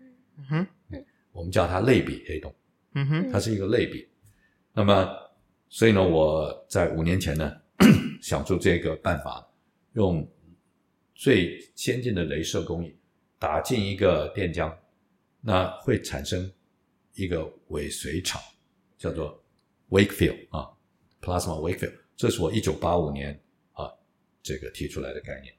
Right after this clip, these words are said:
Speaker 2: 其实是一九七九Tajima and Dawson，然后一九八五年我和 Dawson 我们提出来的概念啊。这个概念呢，现在已经在国际上变成一个显学。
Speaker 1: 嗯哼。
Speaker 2: 国际上很多的大学、很多的研究所都在研究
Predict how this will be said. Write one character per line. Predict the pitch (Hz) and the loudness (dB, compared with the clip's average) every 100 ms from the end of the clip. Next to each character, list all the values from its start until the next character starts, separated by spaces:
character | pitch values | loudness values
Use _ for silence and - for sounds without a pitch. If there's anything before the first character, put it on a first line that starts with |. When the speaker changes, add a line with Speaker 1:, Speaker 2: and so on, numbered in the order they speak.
| _ 330 | _ -12
Speaker 2:
其 | - | -10
实 | - 87 | -6 -6
是 | 90 | -6
一 | 87 | -6
九 | 78 | -6
七 | 71 98 | -4 -4
九 | 87 64 - _ _ _ _ | -4 -6 -8 _ _ _ _
Tajima | 82 73 90 78 71 | -6 -2 -2 -2 -4
and | |
Dawson， | 71 78 - - - | -2 -4 -4 -10 -10
然 | 76 | -8
后 | 80 - | -8 -8
一 | 80 | -8
九 | 73 | -6
八 | 73 76 | -6 -8
五 | 65 | -12
年 | 64 73 | -18 -16
我 | 64 | -16
和 | - - | -16 -18
Dawson | - 76 - - _ _ _ _ | -8 -8 -8 -16 _ _ _ _
我 | - | -4
们 | 85 | -2
提 | 92 92 | 0 0
出 | 92 | 2
来 | 82 | 2
的 | 80 | 0
概 | 78 73 | -2 -4
念 | 73 - _ | -8 -14 _
啊。 | - - _ _ | -18 -18 _ _
这 | - 135 | 4 4
个 | 95 82 | 6 2
概 | - 85 | 2 0
念 | 80 71 | -2 -6
呢， | 58 | -8
现 | - 82 | -6 -4
在 | 73 | -4
已 | 65 | -4
经 | 78 | -8
在 | 82 85 | -2 -4
国 | - 80 | -4 -12
际 | 82 | -12
上 | 78 - _ _ _ - | -14 -16 _ _ _ -6
变 | 90 76 | -4 -4
成 | 76 82 | -6 -4
一 | |
个 | 80 | -4
显 | - 71 69 | -4 -4 -6
学。 | - 69 _ _ _ _ _ _ _ - | -8 -10 _ _ _ _ _ _ _ -6
Speaker 1:
嗯 | 139 | -2
哼。 | 143 165 - | 0 -2 -4
Speaker 2:
国 | - 78 | -4 -2
际 | 101 | -2
上 | - 78 76 | 0 -2 -4
很 | - 82 78 | -4 -2 2
多 | 95 | 2
的 | 95 87 - | 4 2 0
大 | 101 87 | -4 -4
学、 | 82 82 | -4 -6
很 | 78 76 | -6 -10
多 | 87 85 | -12 -12
的 | |
研 | 80 | -12
究 | 87 80 | -12 -16
所 | - 62 | -18 -20
都 | 87 | -16
在 | 82 71 | -16 -16
研 | |
究 | 64 | -20